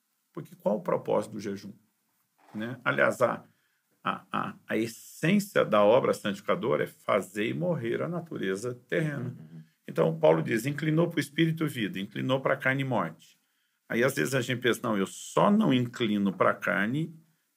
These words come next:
Speaker 1: inclino pra carne." Não, enquanto eu inclino pra carne, ainda mato e saboto a outra. É por isso que a oração, normalmente, ela é irmã gêmea do, do jejum.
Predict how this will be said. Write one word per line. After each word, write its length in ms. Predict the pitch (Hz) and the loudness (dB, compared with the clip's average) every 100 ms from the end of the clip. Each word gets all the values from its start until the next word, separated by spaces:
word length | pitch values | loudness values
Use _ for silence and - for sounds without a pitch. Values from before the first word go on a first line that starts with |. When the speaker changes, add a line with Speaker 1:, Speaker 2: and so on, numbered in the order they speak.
| - | -10
Speaker 1:
inclino 380 | 120 120 131 143 | -8 -6 -4 -2
pra 140 | 147 | -2
carne." 180 | - 107 | -2 -2
Não, 60 | 101 | -2
enquanto 400 | 101 151 202 214 | -2 -4 -4 -4
eu 40 | |
inclino 280 | 185 131 123 | -6 -6 -4
pra 160 | 123 - | -4 -4
carne, 200 | 110 151 | -6 -4
ainda 220 | 185 - _ | -6 -6 _
mato 560 | 127 123 120 127 160 - | -12 -8 -4 -4 -6 -10
e 40 | |
saboto 540 | - 214 165 135 139 196 | -8 -6 -4 -6 -6 -4
a 20 | |
outra. 340 | 165 101 - _ _ _ _ - | -4 -6 -10 _ _ _ _ -8
É 60 | 160 | -6
por 140 | 170 | -6
isso 120 | 175 | -4
que 80 | - | 0
a 220 | - 139 | 2 4
oração, 360 | 131 127 120 120 | 4 4 0 -2
normalmente, 760 | 113 127 120 120 135 - 135 - | -2 -2 -2 -2 -4 -6 -10 -6
ela 180 | 139 113 | -2 0
é 60 | |
irmã 240 | 113 117 165 | 0 0 -4
gêmea 340 | 143 123 147 | -4 -4 -4
do, 200 | 170 220 | -6 -8
do 140 | 185 170 | -6 -4
jejum. 420 | 170 180 131 | -4 -6 -10